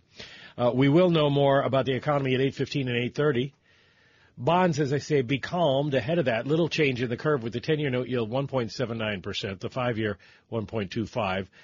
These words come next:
and your two-year at seventy-six basis points. But let's look at currencies. The dollar index higher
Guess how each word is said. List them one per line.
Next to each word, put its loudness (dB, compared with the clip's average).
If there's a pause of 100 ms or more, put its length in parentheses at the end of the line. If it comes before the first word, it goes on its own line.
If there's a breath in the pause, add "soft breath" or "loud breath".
(140)
and -10
your -8
two-year 0
at -4
seventy-six -8
basis -4
points. -14
But -2 (340 loud breath)
let's 0
look 2 (160)
at -2 (220)
currencies. -6
The -6
dollar 2
index -6
higher -2